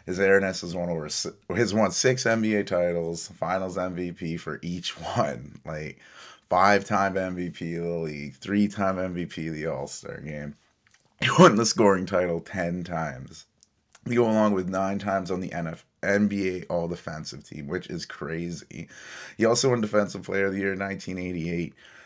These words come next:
and Rookie of the Year in eighty-five. Like,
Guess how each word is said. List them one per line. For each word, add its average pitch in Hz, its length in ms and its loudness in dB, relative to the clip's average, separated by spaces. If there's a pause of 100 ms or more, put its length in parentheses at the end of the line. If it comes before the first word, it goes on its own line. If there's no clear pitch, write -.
and 101 240 4
Rookie 98 300 2
of 90 60 -2
the 90 60 -4
Year 90 220 -2
in 85 60 -6
eighty-five. 78 760 -8
Like, 82 400 -4